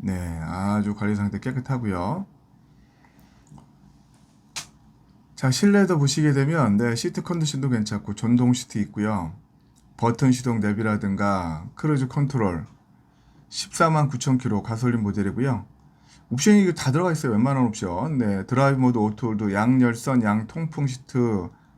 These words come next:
핸들 열선, 뭐 전자 파킹, 네, 디아이에스로 이렇게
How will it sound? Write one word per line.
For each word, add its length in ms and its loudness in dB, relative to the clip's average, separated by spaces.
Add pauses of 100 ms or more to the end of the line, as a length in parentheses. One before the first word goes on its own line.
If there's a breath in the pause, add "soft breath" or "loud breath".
(160)
핸들 400 2
열선, 580 0
뭐 380 0 (1160 soft breath)
전자 360 4
파킹, 680 -2 (840)
네, 280 -4
디아이에스로 800 0
이렇게 540 -8